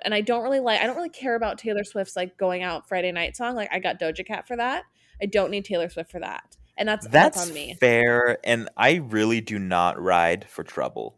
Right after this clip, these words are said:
Speaker 2: for that reason. I
Speaker 1: No. <gasps>
Speaker 2: The verses, I
Speaker 1: Definitely
Speaker 2: like. The
Speaker 1: not.
Speaker 2: chorus, awful. I,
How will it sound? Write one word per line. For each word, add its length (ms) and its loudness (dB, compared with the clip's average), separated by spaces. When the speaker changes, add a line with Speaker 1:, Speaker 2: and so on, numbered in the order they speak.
Speaker 2:
for 180 -6
that 220 -4
reason. 320 -10
I 160 -4
Speaker 1:
No. 720 4
<gasps> 80 -20
Speaker 2:
The 400 -2
verses, 580 6
I 120 0
Speaker 1:
Definitely 80 0
Speaker 2:
like. 220 4
The 80 -2
Speaker 1:
not. 80 -2
Speaker 2:
chorus, 460 2
awful. 720 0
I, 140 2